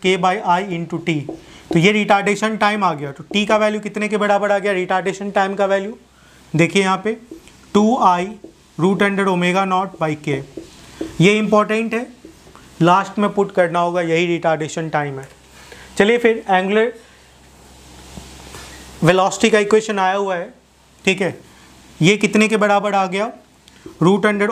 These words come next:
omega minus root under omega naught that is equal to आ गया minus k by I into t by two, ठीक है। Square कर दीजिए दोनों तरफ,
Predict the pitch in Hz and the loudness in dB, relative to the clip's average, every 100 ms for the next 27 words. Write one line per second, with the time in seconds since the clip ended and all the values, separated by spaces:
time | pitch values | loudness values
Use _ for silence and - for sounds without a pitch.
0 | 220 185 185 202 190 180 185 202 202 196 | -2 0 0 0 0 -2 -2 -6 -4 -4
1 | 196 190 196 185 175 180 190 175 170 170 | -2 -2 -2 0 0 0 0 0 0 -2
2 | - - - - - 175 175 196 196 196 | -6 -18 -16 -14 0 0 2 0 0 0
3 | 190 190 190 190 180 170 175 190 - - | 0 2 0 0 0 0 0 -4 -8 -12
4 | - 175 185 170 165 175 - 175 165 175 | -2 0 0 0 0 -2 0 0 0 -4
5 | - _ - _ _ _ - - - - | -12 _ -20 _ _ _ -20 -20 -16 0
6 | 170 170 180 185 185 190 156 147 - - | 2 4 2 0 2 0 0 -8 -20 -20
7 | - - - - - - - - - 156 | -20 -20 -20 -20 -20 -20 -20 -10 0 0
8 | 156 175 123 - - - - - - - | 2 0 -2 -12 -20 -20 -20 -20 -20 -4
9 | - 185 180 - - - - 160 196 208 | 0 2 2 0 -16 -4 0 4 4 2
10 | 208 208 202 202 190 190 202 214 220 | 2 2 2 2 2 0 0 -2 -2